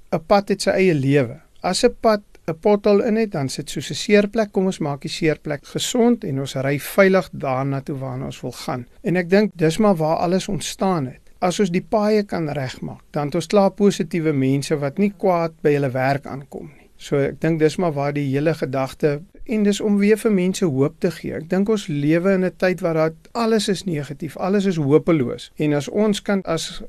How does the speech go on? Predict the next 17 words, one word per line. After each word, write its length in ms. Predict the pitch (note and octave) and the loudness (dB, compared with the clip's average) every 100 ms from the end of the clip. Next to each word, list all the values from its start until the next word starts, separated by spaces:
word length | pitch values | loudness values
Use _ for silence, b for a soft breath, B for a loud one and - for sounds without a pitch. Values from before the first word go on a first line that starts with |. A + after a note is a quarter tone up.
| - - | -12 -10
gemeenskap 680 | - D#3 D3 E3+ - F#3 | -2 0 2 0 -2 -4
kan 200 | - B2+ | -2 -2
hande 320 | B2 B2+ F#3+ G#3 | -2 0 2 2
vat, 340 | D#3+ D3 - - | -2 -4 -6 -12
dink 280 | C3+ C#3+ C#3+ | -2 -2 0
ek 160 | E3 - | -2 -2
gee 200 | - G3+ | 0 2
ons 140 | G3+ | 2
vir 100 | F#3 | 2
mense 320 | D#3+ D#3+ D#3+ | 2 0 0
hoop 360 | D3+ F#3+ G3 - | 2 2 0 -8
en 300 | A3+ E3+ E3+ | -4 -2 -2
ons 160 | - D#3+ | -4 -6
gaan 160 | F3+ E3 | -4 -4
'n 40 | |
verskil 360 | - - A3+ F#3+ | -4 -2 0 0
maak. 220 | C#3 | -4